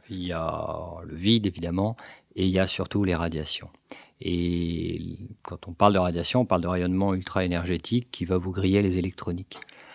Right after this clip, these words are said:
Donc il faut se blinder. En fait, on met des blindages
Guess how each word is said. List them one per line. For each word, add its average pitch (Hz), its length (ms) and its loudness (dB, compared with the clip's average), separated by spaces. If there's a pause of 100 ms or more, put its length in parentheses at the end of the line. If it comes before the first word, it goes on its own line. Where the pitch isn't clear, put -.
(540)
Donc 101 380 4
il 95 80 4
faut - 180 2
se 92 100 0
blinder. 87 380 2
En - 60 -12
fait, - 240 -4
on 98 60 4
met 104 100 8
des 104 140 4
blindages 95 520 2